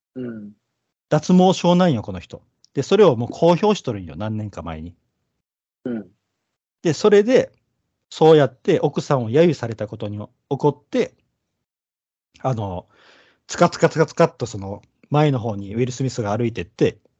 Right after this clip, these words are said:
Speaker 2: いきなり平手打ちしたんよ。パーンって。
Speaker 1: うんうんうん。
Speaker 2: で、それがまあ、生放送やけん。それが
Speaker 1: うん。
Speaker 2: 流れてしもたんよ、全国に。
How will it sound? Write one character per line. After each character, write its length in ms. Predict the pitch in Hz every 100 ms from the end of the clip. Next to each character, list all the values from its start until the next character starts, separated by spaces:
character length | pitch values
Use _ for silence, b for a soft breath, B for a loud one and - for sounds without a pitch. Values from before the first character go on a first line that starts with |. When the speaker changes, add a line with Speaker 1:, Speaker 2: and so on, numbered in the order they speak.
| _ _ -
Speaker 2:
い 80 | 147
き 120 | 180
な 120 | 165
り 60 | 165
平 260 | - 151
手 100 | 143
打 60 | 147
ち 120 | -
し 60 | -
た 80 | 87
ん 40 |
よ。 100 | 73 _ _ _
パ 280 | - 76 71
ー 40 | 78
ン 20 |
っ 20 |
て。 140 | _ _ _ 120
Speaker 1:
う 80 |
ん 0 |
う 40 | 113
ん 360 | 110 110 110
う 20 | 104 120 101
ん。 60 | 95 _ _ _ _
Speaker 2:
で、 120 | 180 170
そ 120 | 208
れ 80 | 190
が 120 | 143
ま 320 | 135 113 92 _ _
あ、 60 | _ _ _
生 260 | - 196 202
放 220 | 233 220
送 160 | - 135
や 120 | 87
け 140 | -
ん。 60 | 95 _ _ _ _ _ _ _ _
そ 120 | - 165
れ 120 | 160
が 260 | 170 123 _ -
Speaker 1:
う 60 |
ん。 80 | 113 _ _ _ _ _
Speaker 2:
流 260 | 127 170 202
れ 60 | 214
て 100 | 190
し 120 | 117
も 120 | 113
た 100 | 85
ん 40 |
よ、 80 | 82
全 200 | 95 113
国 280 | 110 -
に。 60 | 78